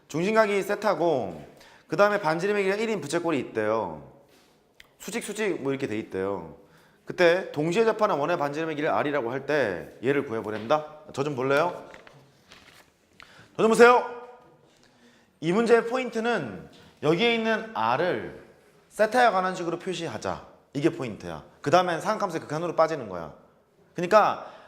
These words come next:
R을 어떻게든 내가 표시하고 싶은 거예요. 됐죠?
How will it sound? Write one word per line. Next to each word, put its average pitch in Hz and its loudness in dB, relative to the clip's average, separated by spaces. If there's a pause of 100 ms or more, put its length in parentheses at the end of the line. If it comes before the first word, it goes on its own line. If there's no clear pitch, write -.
R을 160 2
어떻게든 196 0
내가 151 -6
표시하고 196 -4
싶은 147 -10
거예요. 123 -6 (1300)
됐죠? 185 -6